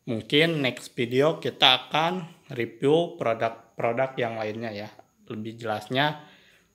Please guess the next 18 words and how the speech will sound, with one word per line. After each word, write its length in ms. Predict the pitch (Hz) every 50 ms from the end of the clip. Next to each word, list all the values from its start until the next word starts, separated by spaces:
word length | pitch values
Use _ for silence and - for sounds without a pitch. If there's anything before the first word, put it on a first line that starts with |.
| _ _ _ _ _ _
tonton 480 | - 127 113 117 117 - 120 120 117 117
terus 560 | 120 113 127 151 165 185 - - - - - _ _ _ _ _ _ _ _
updatean-updatean 1120 | - 123 - - 123 113 - - 117 117 117 117 - - 120 120 - - 113 117 117 113
terbaru 400 | 120 113 113 113 113 113 117 117
dari 240 | 113 117 110 110 110
kami 480 | 110 - 113 110 120 135 156 156 - -
ya, 80 | 151 - - - _ _ _ _ _ _ _ _ _ _ _ _ _ _ _ _ _ _ _ _
agar 400 | 120 110 107 127 135 139 135 135
kalian 640 | - - 120 113 120 123 131 143 151 175 185 180 - -
bisa 320 | - 127 117 110 - 147 139
mengetahui 800 | 139 135 123 117 - - 120 110 117 131 151 170 - - - -
kualitas-kualitas 1400 | 123 117 117 117 110 - - 143 139 139 - - - 113 110 110 107 - - 127 131 147 147 - - - - _ _ _ _ _ _ _ _ _ _ _ _ 143
bahan-bahan 960 | 120 - - 117 117 120 113 110 - - 127 127 139 151 151 151 - - -
yang 480 | 147 131 131 123 127 131 131 131 135 131 - _ _ _ _ -
ada 400 | - 113 107 107 120 131 135 131
di 560 | 120 117 113 131 131 139 139 135 135 127 135
glosir 640 | - 143 120 117 110 107 104 - - 127 120 110 -
kami. 480 | - 104 107 113 117 113 104 85 80